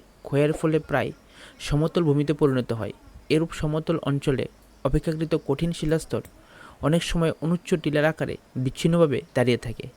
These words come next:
একে ইনসেলবার্জ বলে। উদাহরণ, দক্ষিণ আফ্রিকার কালাহারি ও অস্ট্রেলিয়ার মরুভূমি এবং ভারতের দাক্ষিণাত্য মালভূমির বৃষ্টিচ্ছায়া অঞ্চলে এরূপ ইনসেলবার্জ দেখা যায়। আর এই ইনসেলবার্জের বৈশিষ্ট্য হচ্ছে ইনসেলবার্জ সাধারণত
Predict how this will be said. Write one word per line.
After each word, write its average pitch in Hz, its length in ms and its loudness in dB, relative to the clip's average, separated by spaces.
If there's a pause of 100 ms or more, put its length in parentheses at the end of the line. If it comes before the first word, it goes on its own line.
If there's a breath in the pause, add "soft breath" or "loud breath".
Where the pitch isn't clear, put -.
(100)
একে 127 280 0
ইনসেলবার্জ 127 600 0
বলে। 80 180 -4 (680 loud breath)
উদাহরণ, 143 420 4 (220)
দক্ষিণ 143 360 2
আফ্রিকার 170 400 -2 (440)
কালাহারি 139 540 2 (280)
ও 139 180 4
অস্ট্রেলিয়ার 160 500 0
মরুভূমি 151 420 2 (200)
এবং 139 140 0
ভারতের 139 420 2 (140)
দাক্ষিণাত্য 160 480 -2
মালভূমির 147 420 2 (580 loud breath)
বৃষ্টিচ্ছায়া 156 640 6
অঞ্চলে 156 320 0 (160)
এরূপ 127 240 2
ইনসেলবার্জ 131 540 -2 (240)
দেখা 117 220 0
যায়। 95 160 -6 (520)
আর 135 120 0
এই 143 140 4
ইনসেলবার্জের 156 600 0
বৈশিষ্ট্য 147 360 0
হচ্ছে 156 280 0 (680 loud breath)
ইনসেলবার্জ 165 520 4
সাধারণত 147 580 4